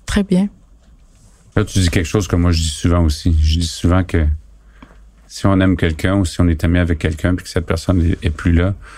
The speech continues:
Speaker 2: mais qu'elle existe encore dans votre cœur, ça, ça existe encore. La personne est encore vivante dans vous. C'est un peu la même chose, c'est ça que tu me dis, là.
Speaker 1: Ouais.
Speaker 2: Mais en même temps, vous décrivez quand même quelque chose qui n'est plus là.
Speaker 1: Ouais.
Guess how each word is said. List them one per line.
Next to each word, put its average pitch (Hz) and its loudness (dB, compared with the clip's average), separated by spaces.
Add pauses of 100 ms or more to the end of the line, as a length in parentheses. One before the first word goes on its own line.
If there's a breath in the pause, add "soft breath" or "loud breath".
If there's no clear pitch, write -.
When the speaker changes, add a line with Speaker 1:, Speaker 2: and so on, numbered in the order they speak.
(360 loud breath)
Speaker 2:
mais 82 0
qu'elle 82 0
existe 80 -2
encore 87 0
dans 87 0
votre 80 -2
cœur, 92 0 (1160 soft breath)
ça, - -6
ça 90 -2
existe 82 0
encore. 82 0
La 78 0
personne 87 -2
est 80 0
encore 82 0
vivante 80 2
dans 85 -2
vous. 82 -4 (680 soft breath)
C'est - -6
un 82 2
peu 87 -2
la 85 2
même 82 2
chose, 92 -2
c'est 80 0
ça - 0
que 76 -4
tu - -12
me - 0
dis, 87 0
là. 107 -8 (180)
Speaker 1:
Ouais. 196 2 (1080 soft breath)
Speaker 2:
Mais 90 2
en 92 0
même 87 2
temps, 117 0
vous 117 0
décrivez 95 0
quand 87 0
même 92 2
quelque 92 -2
chose 95 0
qui - -8
n'est 80 4
plus 90 0
là. 85 0 (840)
Speaker 1:
Ouais. 202 0